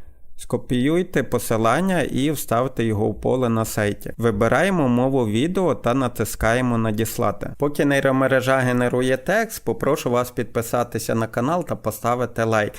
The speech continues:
Це мене ще більше мотивує робити для вас хороший та корисний контент. Коли все готово, натискаємо на відео. Ви бачите, що нейромережа розбила відео на абзаци. Ви можете залишити так або об'єднати в один текст.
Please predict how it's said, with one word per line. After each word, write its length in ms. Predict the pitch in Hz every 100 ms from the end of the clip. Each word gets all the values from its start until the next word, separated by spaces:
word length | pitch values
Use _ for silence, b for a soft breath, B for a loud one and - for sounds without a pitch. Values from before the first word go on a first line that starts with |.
| B B
Це 140 | -
мене 260 | 117 123 131
ще 180 | 123 123
більше 440 | 113 120 110 -
мотивує 600 | 104 104 - 104 127 170
робити 460 | 131 107 107 117 120
для 160 | 104 104
вас 240 | 107 104
хороший 520 | - 113 120 147 117
та 140 | - 104
корисний 520 | - 110 110 - 113
контент. 500 | - 110 - 98 -
Коли 220 | - 120
все 200 | 160 -
готово, 480 | 143 135 127 127 135
натискаємо 760 | 143 123 - 113 - 123 131 123
на 160 | 123 120
відео. 500 | 110 110 98 127 160 -
Ви 100 | 123
бачите, 520 | 113 120 156 - -
що 180 | 113 117
нейромережа 840 | 110 113 113 113 110 110 123 175
розбила 500 | 175 113 104 120 135
відео 380 | 101 120 127 120
на 180 | 113 117
абзаци. 560 | 110 107 110 104 - - b b
Ви 120 | - 151
можете 480 | 160 147 123 -
залишити 600 | 113 113 113 - 123 -
так 340 | - 165 214 -
або 240 | 113 107
об'єднати 680 | 135 113 110 104 113 117 123
в 80 | 107
один 300 | 107 113 113
текст. 440 | 113 107 101 -